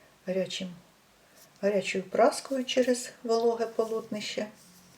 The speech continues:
воно геть стає як залізобетонне. Ну, бажано не спалить,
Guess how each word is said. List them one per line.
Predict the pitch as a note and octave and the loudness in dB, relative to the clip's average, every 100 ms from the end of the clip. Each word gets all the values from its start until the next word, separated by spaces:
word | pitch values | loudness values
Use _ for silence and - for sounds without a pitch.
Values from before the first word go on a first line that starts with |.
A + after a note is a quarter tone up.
| - - | -20 -12
воно | F3+ | -10
геть | F3 G3 A#3+ | -6 -6 -6
стає | - F3 F3+ G3+ - - - | -6 -6 -2 -4 -4 -18 -2
як | F#3 F#3 | -2 0
залізобетонне. | - F#3 F#3 G3 G3 - F#3+ G3 F#3 | -4 -2 -2 -4 -4 -10 -8 -8 -4
Ну, | G2 G3 - - G#3 | -2 -2 -4 -16 -4
бажано | F3+ F#3 F#3+ G3 | 0 4 4 4
не | G3 | -2
спалить, | - B3 A3+ - | 2 6 6 4